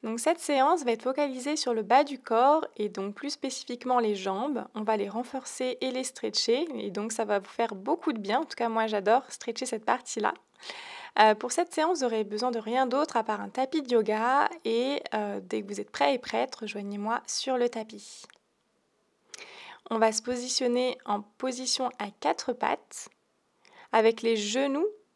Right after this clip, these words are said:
au-dessus des hanches. Donc regardez pour vous ajuster. Et les mains sous les épaules. Puis venez écarter les genoux largeur du tapis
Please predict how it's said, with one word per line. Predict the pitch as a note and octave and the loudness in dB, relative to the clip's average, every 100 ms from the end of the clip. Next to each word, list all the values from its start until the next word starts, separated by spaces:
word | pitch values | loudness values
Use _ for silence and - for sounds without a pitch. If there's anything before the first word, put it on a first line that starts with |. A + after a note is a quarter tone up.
| _ | _
au-dessus | - A3+ G3 D#4 - E4 | 0 0 2 0 2 0
des | C4 A#3 - | 2 2 2
hanches. | - - G#4+ - - - _ _ _ _ _ _ _ _ - | -4 -2 -6 -6 -4 -6 _ _ _ _ _ _ _ _ -14
Donc | G#3 G#3+ | -12 -10
regardez | A3 G3+ G#3 G3+ A#3 | -8 -4 -2 0 0
pour | A#3 A#3+ | -2 -4
vous | A3 G#3 | -2 0
ajuster. | G#3 G3+ - - E4+ - _ _ - - - - | 0 -2 -6 -4 -4 -6 _ _ -20 -20 -16 -2
Et | C4 | 0
les | C4 C4 | 4 4
mains | B3+ D4+ - | 4 2 -2
sous | - - D#4+ | -8 0 2
les | C#4+ B3+ | 2 2
épaules. | A#3+ A#3+ G#3 G#3 _ _ _ _ _ _ _ _ _ _ _ _ _ _ _ _ _ _ _ _ _ _ _ _ _ _ _ _ _ _ _ _ _ _ _ _ _ _ _ _ - - - - _ _ _ _ _ _ | 0 -2 -8 -10 _ _ _ _ _ _ _ _ _ _ _ _ _ _ _ _ _ _ _ _ _ _ _ _ _ _ _ _ _ _ _ _ _ _ _ _ _ _ _ _ -20 -20 -20 -20 _ _ _ _ _ _
Puis | - - | -10 -2
venez | A#3 A#3+ B3+ | 6 6 8
écarter | B3+ B3 - D4 | 6 4 4 2
les | B3 | 2
genoux | G#3 A#3+ C4+ C#4+ | 4 4 4 4
largeur | A#3+ A#3+ B3+ C4 B3+ | 8 8 8 6 6
du | A3 | 4
tapis | A#3 G#3+ G#3+ | 4 4 2